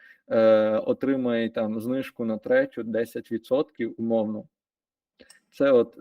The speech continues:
е, те, що стосується базового такого опису, чого не хватає.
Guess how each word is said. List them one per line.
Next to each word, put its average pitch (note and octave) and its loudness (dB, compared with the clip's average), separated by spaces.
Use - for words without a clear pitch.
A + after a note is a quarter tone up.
е, A#2 -6
те, C#3 4
що A#2+ -2
стосується B2 -4
базового A#2 0
такого A#2 -2
опису, C#3+ -2
чого A#2+ -6
не A#2 -6
хватає. A2 -6